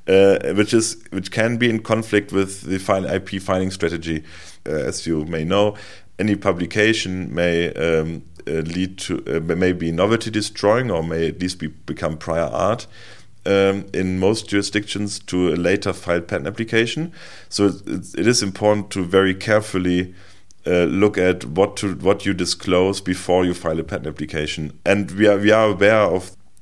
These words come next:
of limitations of, uh, I P strategy when it comes to, uh, publication requirements. Uh, for example, if you're, uh, if you work at, at a university,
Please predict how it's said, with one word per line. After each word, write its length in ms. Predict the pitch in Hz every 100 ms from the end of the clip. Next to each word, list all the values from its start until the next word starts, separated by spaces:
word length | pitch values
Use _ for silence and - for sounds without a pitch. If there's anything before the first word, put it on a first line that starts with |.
| -
of 180 | 73 80
limitations 640 | 87 85 98 110 110 92 -
of, 380 | 87 80 - -
uh, 320 | 82 80 73
I 80 | 80
P 240 | 82 113 110
strategy 720 | - 95 92 82 87 87 95 - -
when 140 | - 87
it 120 | 87
comes 300 | 95 92 90
to, 480 | - 90 85 82 80 -
uh, 200 | 78 78 76 -
publication 580 | 92 82 82 95 95 82
requirements. 800 | 76 - 78 76 69 69 - -
Uh, 300 | 78 80 50 - -
for 180 | 82
example, 320 | 82 90 85 85
if 160 | -
you're, 280 | 82 78 80
uh, 380 | - - 80 76 76 71
if 140 | -
you 100 | 87
work 240 | 78 82 -
at, 120 | 73 76
at 220 | - 78
a 20 |
university, 800 | 78 80 98 110 92 85 82